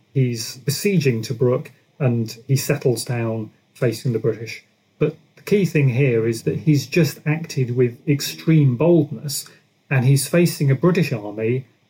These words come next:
which, during the course of the, the interwar period, has become very cautious. Nowhere near as cautious as, as the French had been, but it's become, a,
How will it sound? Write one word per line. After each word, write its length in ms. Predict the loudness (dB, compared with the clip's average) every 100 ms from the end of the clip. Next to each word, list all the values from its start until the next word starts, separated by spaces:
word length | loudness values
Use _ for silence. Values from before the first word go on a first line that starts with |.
| _ _
which, 540 | 2 4 2 -6 -10 _ _ _
during 340 | 2 4 4
the 80 | 2
course 560 | 0 2 2 2 0 0
of 260 | 0 0
the, 240 | 0 2 2
the 220 | 0 4
interwar 480 | 2 2 -2 -2 -2
period, 420 | -2 0 -2 -6 _ _ _ _ -4
has 120 | -2
become 460 | 0 -2 0 0 0
very 300 | 0 0 -2
cautious. 760 | -2 -2 -2 -10 -12 -16 -20 _ _ _ _
Nowhere 400 | 2 4 4 6
near 220 | 6 6
as 100 | 4
cautious 540 | 2 2 2 0 0 -2
as, 180 | -2 -4
as 220 | -4 -4
the 60 |
French 460 | -2 2 2 0 -12 _ -8
had 160 | -6
been, 320 | -6 -6 -8 -8 _ _ _
but 240 | 0 2 2
it's 140 | 0
become, 720 | -2 -2 0 2 2 0 -4 -4
a, 180 | -2